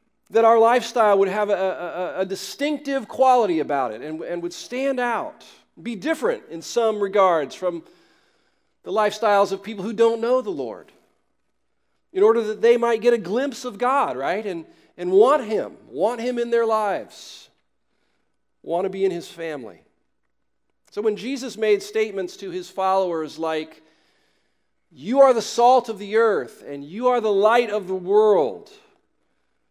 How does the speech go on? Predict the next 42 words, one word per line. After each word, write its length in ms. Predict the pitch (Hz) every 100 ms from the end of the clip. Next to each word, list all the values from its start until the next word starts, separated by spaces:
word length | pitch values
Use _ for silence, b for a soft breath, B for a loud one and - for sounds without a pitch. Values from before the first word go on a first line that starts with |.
| _ _
that's 240 | 254 -
what 80 | 294
he 60 |
was 160 | 277 185
getting 340 | 180 254 254
at. 420 | 165 123 95 - -
He, 160 | 202 214
he 140 | 233
was 120 | 247
saying, 280 | - 233 220 202 B B B B _ _ _ _
"Live 380 | 202 240 339 269
out 480 | 165 262 277 202 190
this 220 | 247 151
new 300 | 202 247 277
identity 600 | 226 214 214 226 196 147
that 100 | 147
I've 240 | 170 202
given 300 | 165 226 190
you. 160 | 165 131
Live 240 | 165 294
it 100 | 269
out. 420 | 220 202 208 139 -
Flesh 360 | - 269 247
it 80 | 262
out 200 | 233 226
in 80 | 208
your 140 | 196
daily 320 | 190 214 208
life. 460 | 190 185 185 147 143
You're, 220 | 190 202 B B -
you're 100 | 208
here 320 | 185 277 311
in 140 | 285
this 180 | 226 208
world 420 | 202 233 262 240
for 180 | - 202
a 40 | 196
purpose. 960 | - 285 262 107 - - - - - _ _ b b b _
So 160 | 214
be 360 | 202 247 294 285
salty 600 | - 240 262 277 269 247
salt 560 | - 269 269 247 160